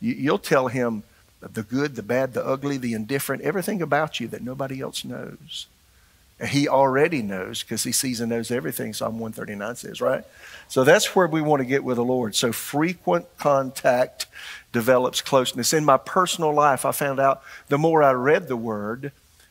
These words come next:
the more I wanted to read the Word. The more I prayed, the more I wanted to pray. And, uh, back years ago, uh, I don't have time to go into this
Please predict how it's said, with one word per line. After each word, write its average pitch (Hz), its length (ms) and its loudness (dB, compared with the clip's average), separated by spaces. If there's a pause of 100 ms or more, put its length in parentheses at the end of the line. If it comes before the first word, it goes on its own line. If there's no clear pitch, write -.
(140)
the 135 120 4
more 135 240 4
I 135 80 8
wanted 135 400 2
to 120 80 -6
read 110 260 -4
the 107 80 -14
Word. 95 320 -4
The 127 80 -2
more 147 220 4
I 131 80 2
prayed, 139 500 2
the 131 160 -4
more 143 220 4
I - 20 6
wanted 160 360 0
to - 60 -8
pray. 104 460 -6 (540)
And, 117 240 0
uh, 117 100 4
back 160 260 6
years 165 280 0
ago, 131 560 4
uh, 120 380 6
I 117 40 0
don't 127 160 0
have 120 160 -2
time 127 280 -4
to 120 60 -8
go 123 160 -4
into 117 140 -4
this 113 220 -8